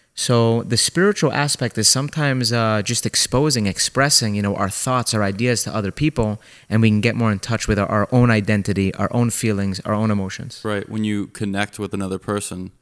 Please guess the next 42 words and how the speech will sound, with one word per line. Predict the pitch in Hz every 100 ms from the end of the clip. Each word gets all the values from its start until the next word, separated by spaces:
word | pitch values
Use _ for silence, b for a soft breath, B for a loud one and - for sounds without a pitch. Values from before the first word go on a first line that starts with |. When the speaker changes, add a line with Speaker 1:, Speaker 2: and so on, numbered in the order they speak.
| _
Speaker 1:
Hundred | - - 131 131 120 101
percent. | 101 98 98 95 98
Speaker 2:
you |
know, |
it's, | -
y-, | 95
it's | - -
more | 107 104 101
of | 98 90 -
like, | 95 92 - - _ _
you | -
know, | 98
you | 98 95
can | 107
be, | 90 107 107 107 - - _ b b b
you | 110
can | 120
be | 101 131 143
yourself | 104 - 120 120 107
when | 104 101
you | 101
truly | - 123 113 101
connect | 101 110 120 -
with | 95
something | - 98 - 92
else, | 117 87 - -
you | -
know? | -
Speaker 1:
Hundred | 110 98
percent. | 92 - 92 - - _ _ _ _ _
Speaker 2:
Um, | 95 98 95 92 90 - B B B
yeah, | 107
I | 117
found | - 135 131
that | 110 98 -
when | 107 104 104 101 101 _ _ _ _ _ _ _ _ _ _
there's | 110 101
not | 113 113 120 117
a | 113
lot | 113 107
of |
communication, | - 107 104 95 - 98 98 95 90 98